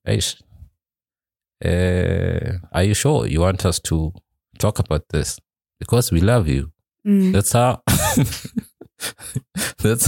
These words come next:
Speaker 1: how, that's how we're promoting inclusivity and <laughs> diversity. Because we love you. We'll ask you, "Do you want this, uh,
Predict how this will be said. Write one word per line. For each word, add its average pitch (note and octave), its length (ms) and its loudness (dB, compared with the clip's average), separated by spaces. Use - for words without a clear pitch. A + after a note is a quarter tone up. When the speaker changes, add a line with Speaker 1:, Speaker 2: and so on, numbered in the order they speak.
Speaker 1:
how, A#2+ 320 2
that's G#2 180 2
how B2+ 120 4
we're A2+ 100 4
promoting F#2 560 2
inclusivity F2 760 0
and D2+ 120 0
<laughs> - 400 -4
diversity. F2+ 600 0
Because A#2+ 640 0
we A3+ 100 2
love G#2+ 320 4
you. G#3+ 80 4
We'll G#2 180 2
ask - 300 0
you, E2 220 2
"Do - 160 -2
you A#2+ 160 4
want D3 320 2
this, A2 340 2
uh, G2 140 4